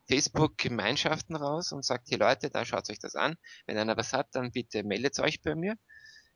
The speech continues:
Die Liste ist, äh, wenn's schnell geht, schon in zwei Stunden nicht mehr aktuell. Und genauso Verkaufslisten. „Leute, das kann ich, das verkaufe ich und weiß sie,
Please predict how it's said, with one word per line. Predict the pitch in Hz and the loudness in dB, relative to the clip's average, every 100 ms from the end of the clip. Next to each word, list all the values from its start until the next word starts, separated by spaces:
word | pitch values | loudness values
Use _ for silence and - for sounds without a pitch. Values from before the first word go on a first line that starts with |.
| - | -2
Die | 139 | 2
Liste | 123 160 - 170 | 4 2 4 4
ist, | 143 139 143 - - - - | 4 2 0 -4 -2 -2 2
äh, | 123 123 120 | 6 6 6
wenn's | 117 123 | 4 4
schnell | - 101 120 131 | 4 4 4 2
geht, | 131 139 - | 0 0 0
schon | 123 123 113 | 0 0 -2
in | 117 | -2
zwei | - 87 123 | 2 4 4
Stunden | - 127 139 147 127 | 2 0 -2 -2 -2
nicht | 123 - | -2 2
mehr | 101 | 2
aktuell. | 98 - 92 76 151 226 _ _ - _ - | 2 2 2 4 4 0 _ _ -20 _ -10
Und | - - | -10 2
genauso | 131 104 120 143 | 4 6 6 4
Verkaufslisten. | 139 - 95 104 - 92 - - 90 | 0 2 4 4 2 -4 -4 -4 0
„Leute, | 92 123 | 2 2
das | 117 110 | -2 -2
kann | - 104 | -2 -4
ich, | 101 | -4
das | - - | -6 -6
verkaufe | - - 101 160 - | -6 4 6 6 4
ich | 196 - - - | -2 -2 -8 -2
und | 117 120 127 - 160 - _ _ _ _ _ _ _ _ _ _ _ _ _ _ _ _ - | -2 -2 -2 -4 -4 -10 _ _ _ _ _ _ _ _ _ _ _ _ _ _ _ _ -2
weiß | 95 101 - | 0 0 -2
sie, | 85 - | -6 -8